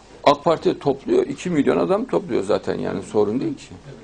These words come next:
Speaker 1: Milliyetçi Hareket Partisi de mesela bir milyon, bir buçuk milyon insan topluyor.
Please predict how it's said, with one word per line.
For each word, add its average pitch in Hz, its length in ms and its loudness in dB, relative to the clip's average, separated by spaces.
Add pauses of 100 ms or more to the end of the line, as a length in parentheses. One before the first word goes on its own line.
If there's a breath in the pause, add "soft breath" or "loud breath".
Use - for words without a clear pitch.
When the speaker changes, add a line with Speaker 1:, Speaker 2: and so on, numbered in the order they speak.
(440 soft breath)
Speaker 1:
Milliyetçi 139 420 6
Hareket 147 300 2
Partisi 139 260 2
de 139 160 2
mesela 101 260 -4
bir 123 100 6
milyon, 107 360 2
bir 127 80 2
buçuk - 220 -10
milyon 95 220 -2
insan 185 280 -2
topluyor. - 420 -8